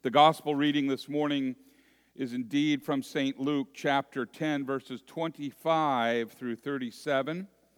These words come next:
and can be found in the Pew Bible on page sixteen twelve.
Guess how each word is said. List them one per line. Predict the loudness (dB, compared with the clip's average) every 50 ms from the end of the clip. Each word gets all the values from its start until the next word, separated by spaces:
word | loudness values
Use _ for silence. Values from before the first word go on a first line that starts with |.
| _ _ _ _ _ _ _ _ _ _ _
and | -4 -4 -2
can | -2 -2 -2
be | -2 -2 -4
found | -2 -2 0 0 2 0 0 -2 -2 -4 -4
in | -6 -6 -4 -4 -4 -4 -4 -4
the | -6 -8
Pew | -8 -10 -10 -8 -6 -6
Bible | -4 -2 0 0 0 0 0 -2 -2 0 0 0 0 -2 -2
on | -4 -4 -4 -4
page | -6 -6 -4 -2 -2 -2 -2 -4 -6 -10 -14 -20
sixteen | -20 -14 -12 -12 -12 -12 -14 -16 -10 -6 -4 -4 -2 -4 -4 -6
twelve. | -8 -10 -6 -2 0 0 0 0 -2 -4 -6 -10